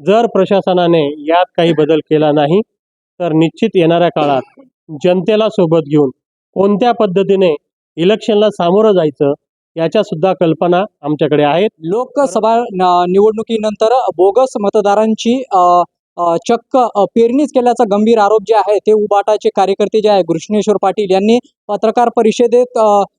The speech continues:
Speaker 2: अ, विधान करून या ठिकाणी जे आहे, ती खळबळ माजून टाकलेली आहे. स्वतः, अ, घृष्णेश्वर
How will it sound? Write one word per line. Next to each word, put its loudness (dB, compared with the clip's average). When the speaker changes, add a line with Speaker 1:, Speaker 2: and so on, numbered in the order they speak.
Speaker 2:
अ, -4
विधान 2
करून 0
या 2
ठिकाणी 0
जे 2
आहे, 2
ती -2
खळबळ 2
माजून 0
टाकलेली 0
आहे. 2
स्वतः, 0
अ, 0
घृष्णेश्वर -2